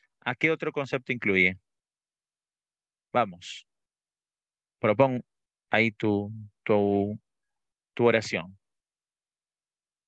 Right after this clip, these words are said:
El concepto serenazgo va a incluir al concepto vigilancia.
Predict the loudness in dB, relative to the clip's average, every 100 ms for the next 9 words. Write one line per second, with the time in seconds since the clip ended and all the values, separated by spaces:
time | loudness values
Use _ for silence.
0 | _ _ _ _ _ _ _ _ -10 -4
1 | 0 0 0 0 0 0 0 2 0 -2
2 | -4 0 2 2 0 -2 -6 -2 -6 0
3 | 0 0 _ _ _ _ _ _ _ _
4 | _ -2 2 4 2 -2 -8 -8